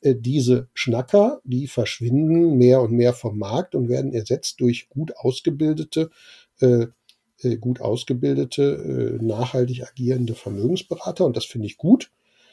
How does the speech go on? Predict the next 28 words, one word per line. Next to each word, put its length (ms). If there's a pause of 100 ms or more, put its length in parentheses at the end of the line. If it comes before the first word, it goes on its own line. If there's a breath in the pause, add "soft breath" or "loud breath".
(180)
Ähm, 320 (340)
und 180
dafür 280
hilft 400
wieder 200
die 160
Digitalisierung. 1000
Und, 280
äh, 140
vielleicht 320
auch 100
noch 100
mal 140
ein 200
Satz 240
zum 200
Thema 240
Krypto. 600 (540 soft breath)
Ja, 220
also, 380
äh, 380
wir, 220
wir 120
haben 140
ja 220 (340 soft breath)
tausende, 1080
äh, 200
Kryptowährungen. 1160